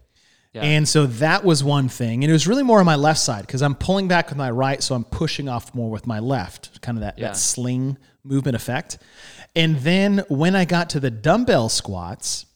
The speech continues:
Speaker 2: since most of the weight was on my right side, my right leg, I didn't really feel during the squats, but it was, it had more weight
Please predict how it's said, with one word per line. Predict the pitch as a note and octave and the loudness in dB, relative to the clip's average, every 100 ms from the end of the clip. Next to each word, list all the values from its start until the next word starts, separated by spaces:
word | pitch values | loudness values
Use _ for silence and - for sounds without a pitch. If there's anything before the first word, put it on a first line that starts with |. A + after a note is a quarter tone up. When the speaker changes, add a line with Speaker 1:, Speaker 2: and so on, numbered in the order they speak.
| _ _ | _ _
Speaker 2:
since | - D3 - | -6 -4 -2
most | C#3+ D#3+ E3 | 2 2 2
of | |
the | D#3 | 0
weight | D3 | 0
was | C#3+ B2+ | -2 -2
on | C3+ | -2
my | B2 | -2
right | A2 B2+ B2+ - | -2 -2 -2 -2
side, | - F3+ G3 C#3+ B2 - _ _ - | 0 2 2 0 -2 -6 _ _ -4
my | C3+ | 0
right | C3 D3+ D#3+ C#3+ | 2 4 4 2
leg, | D#3 G3 D#3 B2+ - _ _ _ | 2 4 4 0 -8 _ _ _
I | D3 | 4
didn't | G3+ G3 | 4 4
really | F3 D#3+ | 2 2
feel | - D#3+ | 2 2
during | D3+ D3+ | 4 2
the | B2+ | 2
squats, | - - F#3+ F3+ D#3 | 0 4 6 6 4
but | - D3 | 0 0
it | |
was, | C#3 C3+ A#2 - | 2 0 -2 -2
it | C#3 | 0
had | A#2+ D3 | 2 2
more | D3 C#3 | 2 0
weight | A#2 C3+ C3+ - | 0 0 -2 -4